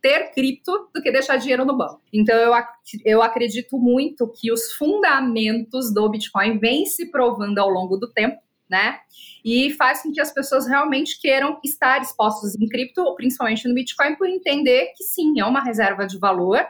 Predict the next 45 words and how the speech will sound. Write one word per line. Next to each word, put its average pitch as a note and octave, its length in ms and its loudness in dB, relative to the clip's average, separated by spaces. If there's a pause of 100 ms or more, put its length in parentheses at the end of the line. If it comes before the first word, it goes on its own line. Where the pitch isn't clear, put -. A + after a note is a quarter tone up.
(220)
e B3+ 240 -2
que D4+ 360 -2 (180)
eu C4 140 4
estou C#4 340 0
seguro B3+ 460 -2
investindo G#3+ 480 -2
em F#3+ 80 -10
criptomoedas, F3 1000 -4
não A3 220 2
mais A#3 340 -2
como A#3+ 220 0
era A3 160 0
no A3 100 -4
passado A3 440 -2
com A3 120 -2
tanta A#3 300 -4
desconfiança. - 840 -6 (180)
E E4+ 120 2
sobre B3 600 0
os A#3+ 260 0
cem C4 260 0
mil, B3 540 0
né, G#3+ 260 0
o A3 100 -2
que - 100 -20
que - 80 -6
eu E4 60 -4
falaria B3 460 0
pras A3+ 240 -4
pessoas? E3 720 -2
Eu A#3+ 140 2
não D#4 100 -2
sei F4 200 0
da E4 200 2
onde D4+ 240 -2
tirar A#3+ 280 2
essa B3 220 0
tese, G#3+ 400 0
é G3+ 60 2
um G#3 120 0
valor G#3+ 280 2
redondo, G#3 500 -2
né, G#3 160 -2
cem A#3 400 0
mil. G#3+ 520 4